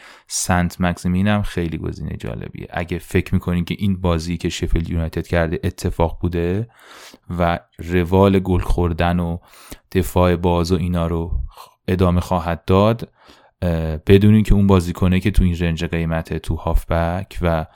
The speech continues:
آمادگی خوبی داره و ممکنه کارایی بکنه، اه، سنت مکسیمینه. اونم، اه، هست و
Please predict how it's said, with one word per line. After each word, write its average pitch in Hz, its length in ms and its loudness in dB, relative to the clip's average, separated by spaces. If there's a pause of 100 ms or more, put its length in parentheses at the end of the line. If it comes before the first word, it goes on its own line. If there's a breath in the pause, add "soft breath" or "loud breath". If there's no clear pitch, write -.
(260 soft breath)
آمادگی 85 600 0
خوبی 87 300 -2
داره 80 220 -2
و 85 100 2
ممکنه 85 460 0
کارایی 80 360 -4
بکنه، 85 640 -2 (720 loud breath)
اه، 78 320 -4
سنت 92 320 0
مکسیمینه. 82 540 -4 (100)
اونم، 82 500 -6
اه، - 120 -14 (240)
هست - 440 -10
و 85 300 -4